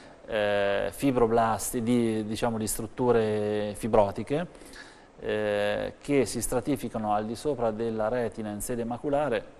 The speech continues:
Mm, potete comprendere come quel panno che, eh, sta per essere asportato possa determinare una al-, alterazione visiva,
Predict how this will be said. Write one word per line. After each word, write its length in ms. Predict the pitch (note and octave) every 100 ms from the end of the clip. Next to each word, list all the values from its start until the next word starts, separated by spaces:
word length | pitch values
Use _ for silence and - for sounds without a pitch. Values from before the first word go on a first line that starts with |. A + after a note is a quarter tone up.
| - -
Mm, 260 | F#2+ F#2 F2+
potete 320 | - G#2 G#2
comprendere 580 | A#2+ A2+ C3 B2 A#2 G#2+
come 220 | B2+ A#2
quel 160 | A2 G#2
panno 420 | - B2 A2+ G#2+
che, 260 | - A#2 G#2+ - - - - -
eh, 80 | G#2 G#2 G#2
sta 720 | - A2+ A2 G#2+ G#2 G2+ G2
per 120 | A2
essere 540 | A2+ G#2+ - A2 G#2 G2+
asportato 840 | G2 - C#3+ B2+ - A2 A2+ A#2
possa 680 | - B2+ A#2+ - - A#2 G#2
determinare 1000 | G#2 G#2+ B2 B2+ C#3 B2+ A#2 A2 G#2+ G2+ -
una 580 | A2+ A2 G#2+ G#2 F#2+ -
al-, 220 | A2+ A2 -
alterazione 680 | B2 G#2+ C3+ C#3+ C#3 B2+ A2+
visiva, 440 | G#2 - A2+ G2+